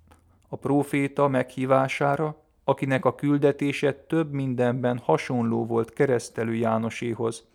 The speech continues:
Jeremiás könyv első fejezet ötöstől a tízes versekig. Például a küzdelem és a szenvedés az igazság bátor kimondása miatt. János tehát a próféták hatalmával és öntudatával lép fel,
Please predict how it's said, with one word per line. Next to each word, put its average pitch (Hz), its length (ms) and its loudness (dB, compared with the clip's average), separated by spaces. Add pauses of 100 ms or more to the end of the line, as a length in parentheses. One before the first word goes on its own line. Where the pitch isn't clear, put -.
(640)
Jeremiás 127 640 2
könyv 117 280 -4
első 131 420 4
fejezet 120 520 -2
ötöstől 139 520 0
a 123 100 2
tízes 123 380 -2
versekig. 117 640 -6 (600)
Például 147 500 6
a 139 120 6
küzdelem 123 580 2
és 120 180 -2
a 127 60 2
szenvedés 123 720 -2
az 117 100 -6
igazság 131 800 2
bátor 135 460 2
kimondása 117 720 -4
miatt. 113 440 -6 (720)
János 135 420 4
tehát 131 340 0
a 120 60 2
próféták 131 720 0
hatalmával 127 800 0
és 127 200 -4
öntudatával 120 920 2
lép 117 240 -4
fel, 127 340 0